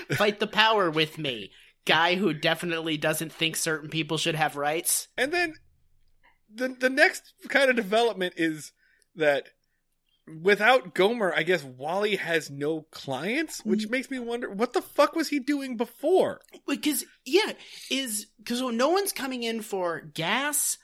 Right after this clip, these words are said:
Speaker 1: or car or car repairs. So either A, Wally is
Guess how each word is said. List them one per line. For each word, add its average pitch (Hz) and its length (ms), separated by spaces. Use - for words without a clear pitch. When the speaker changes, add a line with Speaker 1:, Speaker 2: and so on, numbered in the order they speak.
Speaker 1:
or 175 540
car 214 560
or 185 160
car 196 200
repairs. 135 520
So 196 360
either 226 540
A, 294 240
Wally 254 540
is 226 260